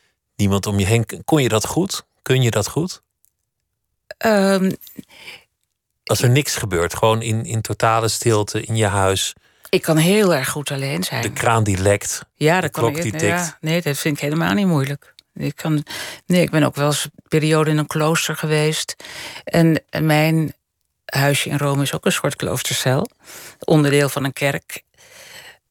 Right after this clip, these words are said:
Speaker 2: Eh, een kerkje uit de achtste eeuw. Maar ik kan heel erg goed alleen zijn.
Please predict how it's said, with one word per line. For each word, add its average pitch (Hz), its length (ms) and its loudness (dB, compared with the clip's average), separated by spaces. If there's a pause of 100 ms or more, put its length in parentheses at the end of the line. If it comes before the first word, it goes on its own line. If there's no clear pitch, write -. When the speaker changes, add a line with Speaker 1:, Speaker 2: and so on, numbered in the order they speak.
(120)
Speaker 2:
Eh, 147 480 -4 (380)
een 143 120 -4
kerkje - 440 -2
uit 135 120 -2
de - 100 -4
achtste - 440 -4
eeuw. 135 300 0 (600)
Maar 156 240 4
ik 175 160 2
kan 165 260 2
heel 202 420 4
erg 160 160 0
goed - 200 -6
alleen 135 320 0
zijn. 131 380 -8